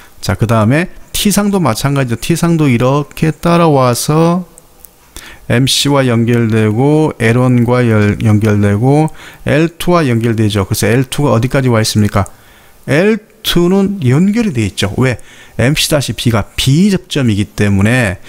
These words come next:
그래서 이 엠씨 십일을 일 번, 엠씨 십일을 차단기를 올리는 순간 L one과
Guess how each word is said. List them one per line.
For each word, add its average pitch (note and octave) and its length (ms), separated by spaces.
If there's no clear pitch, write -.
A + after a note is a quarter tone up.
그래서 C3 500
이 F3+ 240
엠씨 G#3+ 480
십일을 D3+ 500
일 D#3+ 220
번, D3 380
엠씨 A3 500
십일을 F#3+ 920
차단기를 G#3 880
올리는 D#3 460
순간 F3 560
L D3+ 220
one과 F3 640